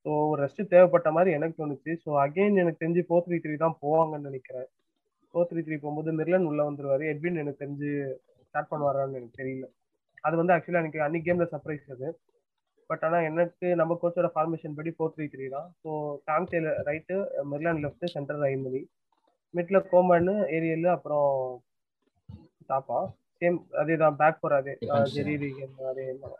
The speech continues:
Speaker 1: ஸ்லாவ்கோ and Naren. Maybe ஏதாவது ஒரு changes அப்படி தோணலாம். Maybe Edwin போன கேட்ச் நல்லா perform பண்ணாரு. எட்வின் perform பண்ணதுனால team ஃபார்மேஷனே கொஞ்சம் மாத்தணும். Maybe அவருக்கு formation சேஞ்ச் தேவைப்பட்டதுன்னா, ஆ, எட்வின் move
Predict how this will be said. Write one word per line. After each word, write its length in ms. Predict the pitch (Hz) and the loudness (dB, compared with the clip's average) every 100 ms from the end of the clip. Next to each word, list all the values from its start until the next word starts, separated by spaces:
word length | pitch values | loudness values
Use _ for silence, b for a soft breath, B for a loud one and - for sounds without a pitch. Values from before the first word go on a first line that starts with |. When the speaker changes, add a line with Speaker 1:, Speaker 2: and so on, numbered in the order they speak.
| _ | _
Speaker 1:
ஸ்லாவ்கோ 540 | 131 143 139 135 139 | -18 -4 -4 -2 -6
and 160 | 131 131 | -6 -4
Naren. 260 | 127 123 123 _ _ _ _ _ _ _ _ _ - | -4 -6 -12 _ _ _ _ _ _ _ _ _ 0
Maybe 180 | 180 185 | 2 6
ஏதாவது 240 | 196 202 | 8 10
ஒரு 160 | 185 180 | 10 6
changes 340 | 190 196 196 - - | 4 4 4 0 -6
அப்படி 260 | 156 165 165 | -2 -2 4
தோணலாம். 340 | 170 175 165 | 8 8 6
Maybe 180 | 165 170 | 6 2
Edwin 420 | 156 180 170 156 | 0 -2 0 -2
போன 200 | 143 151 | -4 -4
கேட்ச் 220 | 156 156 | -4 -6
நல்லா 300 | 151 143 165 143 | -4 2 2 2
perform 280 | - 160 - | -4 -6 -6
பண்ணாரு. 340 | 135 143 127 - - _ - | -6 -4 -4 -6 -18 _ -4
எட்வின் 380 | 156 156 190 202 | -2 0 -2 0
perform 280 | 175 185 170 | 2 2 2
பண்ணதுனால 360 | 165 165 180 170 | 2 0 -2 -2
team 180 | 185 170 | -4 0
ஃபார்மேஷனே 480 | 151 170 170 165 165 | 0 0 -4 -8 -6
கொஞ்சம் 320 | 151 165 156 | -4 -2 0
மாத்தணும். 420 | 151 - 135 - _ | -2 -2 -14 -16 _
Maybe 160 | 147 165 | -4 0
அவருக்கு 300 | 160 147 139 | 0 -2 -4
formation 440 | 147 170 165 - 143 | -2 -2 -6 -10 -14
சேஞ்ச் 200 | 147 135 | -12 -4
தேவைப்பட்டதுன்னா, 920 | 147 165 165 147 143 160 185 165 143 - 143 | 0 0 -4 -12 -6 0 2 4 2 -2 -4
ஆ, 120 | 139 | -4
எட்வின் 360 | 139 151 147 | -4 -6 -10
move 120 | 143 | -10